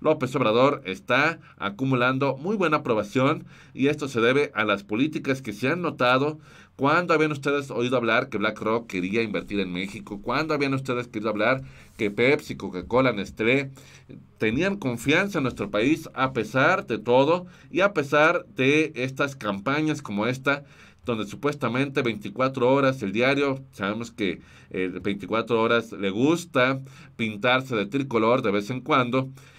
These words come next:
y publica cosas como esta, que la aprobación de López Obrador sigue a la baja? Este mes cayó supuestamente siete por ciento. Se habla de una nota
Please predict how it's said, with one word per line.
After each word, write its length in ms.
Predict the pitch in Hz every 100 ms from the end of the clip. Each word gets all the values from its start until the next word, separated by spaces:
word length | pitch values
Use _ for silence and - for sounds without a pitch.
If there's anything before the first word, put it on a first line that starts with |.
| - -
y 180 | 123
publica 680 | 127 156 185 160 156 151 143
cosas 320 | 131 131 135
como 240 | 135 127 131
esta, 260 | 131 135
que 80 | 120
la 80 | 98
aprobación 460 | 104 87 80 117
de 80 | 120
López 260 | 120 127 117
Obrador 260 | 104 110
sigue 280 | 110 131 120
a 20 |
la 120 | 120 123
baja? 340 | 143 135 131
Este 240 | 120 -
mes 260 | 113 123 135
cayó 320 | 131 101 113
supuestamente 680 | - 90 101 104 101 104 98
siete 280 | 101 101 104
por 180 | 117
ciento. 460 | - 135 131 143 151 - - -
Se 180 | - 110
habla 320 | 104 117 120 - _ _ _
de 560 | - 98 101 92 87 -
una 420 | 101 117 110 104 101
nota 500 | 131 139 139 131 120